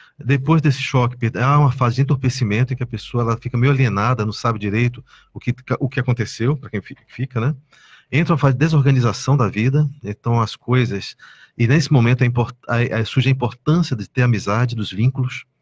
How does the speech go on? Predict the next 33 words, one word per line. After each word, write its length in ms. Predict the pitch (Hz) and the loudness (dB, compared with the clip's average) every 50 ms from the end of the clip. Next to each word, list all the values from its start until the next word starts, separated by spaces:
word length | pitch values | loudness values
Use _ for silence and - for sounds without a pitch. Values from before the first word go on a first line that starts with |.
| _ _ _ _ _ _ _ - | _ _ _ _ _ _ _ -8
dos 140 | - 104 117 | -6 -2 0
amigos 240 | 117 123 135 139 131 | 4 6 6 4 4
estarem 200 | - 127 120 127 | 4 2 2 2
presentes, 440 | - 107 101 92 110 120 127 123 135 | 2 2 0 2 2 2 0 2 2
não 200 | 139 165 208 214 | 4 4 4 2
pra 140 | - 180 | 2 0
aconselhar, 680 | 160 - - 139 - - 117 98 95 110 123 139 143 143 | 0 4 2 2 2 2 0 0 2 2 2 4 4 4
nem 100 | 139 139 | 4 2
pra 240 | 127 135 135 - 127 | 2 0 -2 0 0
dizer 140 | 123 113 117 | 0 0 0
o 20 | |
que 60 | 110 107 | -2 -2
aconteceu, 560 | 110 107 - 98 87 - - 131 143 147 - - - _ | -4 -4 -6 -6 -6 -2 0 0 0 0 0 -6 -14 _
nem, 180 | - 143 165 139 - - | 0 0 0 0 0 2
nem 140 | 139 156 | 2 2
pra, 180 | 147 143 139 131 135 - - - _ - | 2 2 0 0 -2 -6 -18 -20 _ -6
é, 300 | - 117 127 135 131 131 131 - - _ | -2 2 4 4 4 2 2 -4 -14 _
co-, 220 | - 151 151 - | -6 -6 -6 -4
comunicar 420 | - - 147 147 135 127 - 131 131 | -4 -2 0 0 0 2 0 0 0
sua 160 | - - 143 | 0 -2 -4
crença, 520 | - - 120 117 110 101 - - 90 - _ _ _ _ _ _ _ | -2 0 0 0 0 -2 -4 -8 -12 -14 _ _ _ _ _ _ _
mas 220 | - 131 139 131 135 | -2 0 0 0 0
pra 340 | - 135 147 160 165 156 - _ _ _ _ 127 143 - _ _ | 0 2 2 2 2 0 -4 _ _ _ _ -18 -18 -18 _ _
ouvir, 400 | - 185 190 139 120 120 117 127 - _ _ - | 0 2 2 4 2 2 0 0 -6 _ _ -4
basicamente 540 | 110 139 127 131 120 117 113 - - 107 | -2 -2 0 0 0 0 0 -4 -4 -4
isso. 220 | 113 139 151 - 175 175 - _ _ _ _ _ - - - - _ _ | -4 -4 -4 -6 -10 -12 -12 _ _ _ _ _ -20 -20 -20 -20 _ _
A, 200 | - 151 143 - | 0 0 2 4
aí 60 | 151 139 | 4 4
vem 100 | 175 196 | 4 4
a 40 | |
fase 140 | - 147 135 | 2 2 2
da 60 | 127 | 4
recuperação 760 | 123 131 127 127 156 156 160 151 - - 175 170 185 220 214 | 4 2 2 2 2 2 2 2 2 0 2 2 2 0 -2